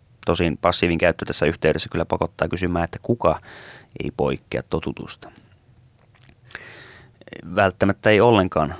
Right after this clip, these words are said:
löydy kasvoja tälle muutosvastarinnalle. Vähä vähältä on omasta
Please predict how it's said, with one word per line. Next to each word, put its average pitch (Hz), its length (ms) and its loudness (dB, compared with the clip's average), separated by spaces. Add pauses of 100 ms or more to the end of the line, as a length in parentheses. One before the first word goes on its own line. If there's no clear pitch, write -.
(160)
löydy 87 280 2
kasvoja 73 520 0
tälle 85 240 -8 (340)
muutosvastarinnalle. 87 1400 -2 (1900)
Vähä 90 260 4
vähältä 90 380 2
on 90 180 -4
omasta 92 440 -2